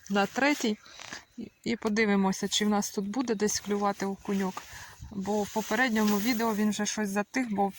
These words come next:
пройшов дощик, і окуньок трохи притих. Так що... Зараз подивимося, як обстановка на цих ставках. Спробуємо. Сергій,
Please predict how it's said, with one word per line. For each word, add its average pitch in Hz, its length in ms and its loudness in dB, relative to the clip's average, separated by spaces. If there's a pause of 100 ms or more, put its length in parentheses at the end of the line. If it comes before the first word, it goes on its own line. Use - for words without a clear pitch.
пройшов 202 380 -2
дощик, 220 480 2 (760)
і 202 120 -2
окуньок 214 440 -2
трохи 214 360 0
притих. 196 680 -2
Так 202 200 -8
що... 202 260 -2 (1040)
Зараз 214 300 0
подивимося, 208 580 0
як 196 140 -2
обстановка 202 580 -2
на 190 120 2
цих - 280 -6
ставках. - 480 -10
Спробуємо. 170 400 -8
Сергій, 208 300 0